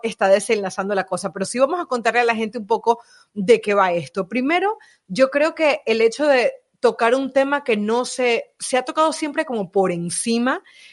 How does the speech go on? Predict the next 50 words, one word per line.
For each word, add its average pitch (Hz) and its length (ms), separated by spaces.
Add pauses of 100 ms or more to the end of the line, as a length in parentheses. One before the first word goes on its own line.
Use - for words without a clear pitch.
en 202 140
el 196 160
fútbol, 214 840
eh, 180 300
mundial 202 720
y 196 60
en 175 80
este 175 200
caso 202 240
en 208 60
el 196 60
fútbol 196 260
argentino 208 720
no 196 220
deja 190 260
de 165 80
ser 160 220
interesante, 147 720
¿no? 226 200 (280)
Eh, 208 180
que 226 120
es 226 80
el 247 160
tema 247 340
de 196 160
la 196 120
violencia, 214 520
pero 247 140
sobre 196 300
todo 240 480
de 196 160
la 185 80
violencia 220 340
en 277 60
el 262 40
fútbol 254 240
argentino, 262 500
que 226 120
todos 175 220
sabemos 208 280
que - 80
existe, 208 540 (440)
pero 277 220
además 247 500 (140)
de 190 260
qué 285 100
está 311 280
compuesta 180 640
la 175 180
corrupción, 156 920